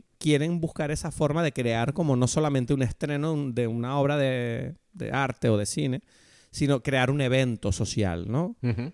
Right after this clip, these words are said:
Speaker 1: Que es,
Speaker 2: ujú.
Speaker 1: que es lo que pasó con Barbie, es lo que pasaba con las
Speaker 2: Exactamente.
Speaker 1: pelis de Marvel,
Speaker 2: Ujú.
Speaker 1: y es lo que ha pasado con Dune, en cierta forma.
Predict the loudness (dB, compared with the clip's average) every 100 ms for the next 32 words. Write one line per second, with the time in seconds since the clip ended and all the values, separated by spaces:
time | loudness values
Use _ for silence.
0 | -4 2 2 2 2 4 4 4 4 4
1 | 4 4 2 4 2 4 4 2 -4 -8
2 | _ _ _ 4 6 6 4 2 2 4
3 | 4 2 0 2 4 6 6 6 4 6
4 | 6 6 2 -2 _ -20 -10 2 4 6
5 | 4 2 -2 -2 2 2 6 8 8 4
6 | -2 -4 -4 -2 2 2 0